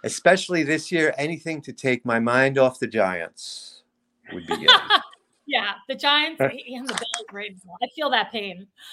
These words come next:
Speaker 1: Yeah.
Speaker 2: Um, so, so the Democrats had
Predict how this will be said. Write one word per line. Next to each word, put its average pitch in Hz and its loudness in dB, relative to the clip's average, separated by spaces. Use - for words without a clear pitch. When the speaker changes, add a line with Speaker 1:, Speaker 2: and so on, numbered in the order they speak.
Speaker 1:
Yeah. 131 6
Speaker 2:
Um, 285 4
so, 311 -12
so 381 -10
the 277 -10
Democrats 359 -4
had 220 -4